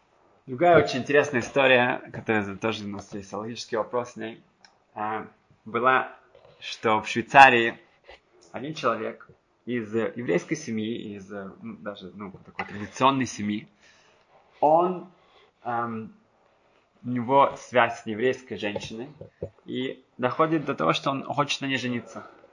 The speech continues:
Но так как он из такой еврейской среды, из такой очень... он делает целое представление,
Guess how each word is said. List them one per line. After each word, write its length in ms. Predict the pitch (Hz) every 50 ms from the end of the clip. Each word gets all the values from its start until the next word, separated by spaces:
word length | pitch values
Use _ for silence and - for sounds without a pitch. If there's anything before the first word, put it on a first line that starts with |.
| _ _ _ _ - - - _
Но 80 | - 113
так 200 | - 170 175 170
как 180 | 170 151 - 143
он 100 | 139 127
из 80 | 120
такой 240 | - - 110 123 120
еврейской 880 | 117 123 151 160 151 156 - - 135 120 117 110 107 104 104 101 98 95
среды, 400 | - _ - - - - 175 170
из 100 | 147 -
такой 220 | - 98 107 107
очень... 240 | 101 101 - 101 101 104 104 - - - - - - -
он 400 | - - 143 165 175 180 170 - - - _ -
делает 480 | 123 131 156 165 180 180 175 170 - - -
целое 420 | - 160 160 165 170 160 156 151
представление, 880 | - - - - - _ - 131 113 113 110 110 110 110 110 117 127